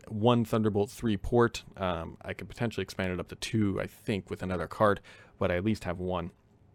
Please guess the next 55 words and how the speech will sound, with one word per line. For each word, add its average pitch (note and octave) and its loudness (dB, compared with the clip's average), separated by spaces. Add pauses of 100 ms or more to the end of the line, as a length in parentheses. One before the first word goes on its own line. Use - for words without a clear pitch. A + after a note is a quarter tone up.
(580)
I A2+ 0
don't A2 4
know. G2 4
I, A2 2
I'm B2 4
waiting B2+ 4
to A#2 0
see A#2 -2
more A2 2 (480)
use A#2+ 4
of B2 -2
Thunderbolt A#2+ 4
three B2+ 2
U A#2+ 4
S A2 2
B A#2+ 0
C A#2 2
conversion, A#2 2
but G#2 0
I G2+ 4
think A2+ 0
that G#2+ 2
is F#2+ -2
a F#2 -4
very A#2+ 4
powerful G#2 4
port A2 2
to - -10
the - -10
future, D#3+ 0 (380)
and G2+ -4
I'm F#2 -2
optimistic G2 0
that - -6
that, G#2+ 2 (380)
uh, E2+ -2
I - -4
mean, G2+ 0
a-, G#2+ 6
think, B2 -4
look A#2 2
at G2+ 2
what F#2+ 2
Apple G2 2
did. F2+ -4
Apple G#2 2
went F#2+ 0
all F2 0
in, F2 -4
so - -6
it's - -10
definitely F#2+ -2
gonna D#2+ -6
go - -6
somewhere. - -10